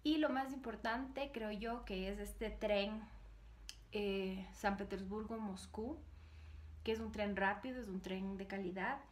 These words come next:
y que, eh, tiene alta demanda.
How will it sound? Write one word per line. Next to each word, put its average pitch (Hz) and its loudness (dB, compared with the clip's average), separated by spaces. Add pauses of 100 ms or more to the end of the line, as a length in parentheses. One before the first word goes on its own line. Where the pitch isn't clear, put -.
(160)
y 220 -6
que, 214 0 (240)
eh, 202 0
tiene 214 2
alta 196 0
demanda. 190 0